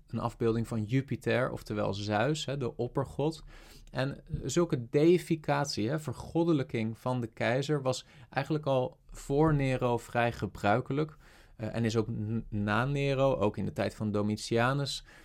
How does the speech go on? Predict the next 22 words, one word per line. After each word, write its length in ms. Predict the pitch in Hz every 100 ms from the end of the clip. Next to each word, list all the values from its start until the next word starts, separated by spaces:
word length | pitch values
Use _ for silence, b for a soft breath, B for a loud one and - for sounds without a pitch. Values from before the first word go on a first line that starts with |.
| B B -
eh, 160 | 123
gebruikelijk 580 | 107 113 117 117 117 107
geweest. 540 | - 101 110 170 - - B
Maar 120 | -
zeker 340 | 113 185 220 175
ook 180 | 120 117
in 80 |
de 100 | 113
tijd 260 | 113 117 113
van 180 | - 107
Nero 520 | 127 143 139 143 147 B B B
hebben 300 | - - 127
we 100 | 117
goede 320 | - 151 147
aanwijzing 520 | 127 127 123 117 113 117
om 120 | 107
te 80 | -
geloven 480 | 110 110 120 117
dat 140 | 110 107
Nero 520 | 110 113 123 117 110
zichzelf 540 | 107 107 - 117 147
als, 200 | 147 120